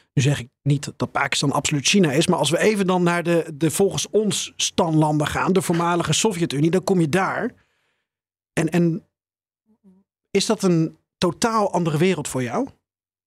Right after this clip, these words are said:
Want dat was ook onderdeel van je onderzoek natuurlijk. Is het een totaal andere wereld of wordt het steeds meer een Chinese wereld?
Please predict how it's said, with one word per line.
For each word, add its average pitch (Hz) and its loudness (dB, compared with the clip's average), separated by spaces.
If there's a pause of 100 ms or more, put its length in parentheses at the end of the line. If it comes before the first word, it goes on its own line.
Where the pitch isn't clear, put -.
(440)
Want 156 -2
dat 214 0
was 175 -6
ook 143 -4
onderdeel 160 4
van 160 2
je 165 2
onderzoek 160 0
natuurlijk. 143 -2
Is 214 0
het 156 -8
een 156 0
totaal 156 0
andere 151 0
wereld 180 0
of 175 -2
wordt 185 0
het 165 -6
steeds 190 0
meer 180 0
een 180 2
Chinese 208 0
wereld? 113 -10